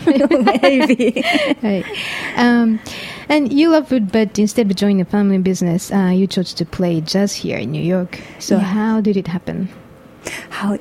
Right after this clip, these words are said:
Speaker 1: it happened? Um,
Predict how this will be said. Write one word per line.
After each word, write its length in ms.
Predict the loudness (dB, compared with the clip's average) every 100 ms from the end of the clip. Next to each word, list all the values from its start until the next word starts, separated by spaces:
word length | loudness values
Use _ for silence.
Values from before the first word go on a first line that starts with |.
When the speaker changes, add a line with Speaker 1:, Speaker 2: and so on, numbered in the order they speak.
| -6
Speaker 1:
it 120 | -10 -10
happened? 560 | -10 -6 -4 -2 -2 -4 -8 -20 -20 -20 -20 -20 -20 -20 -20 -20 -10
Um, 500 | -6 -2 -2 -2 -4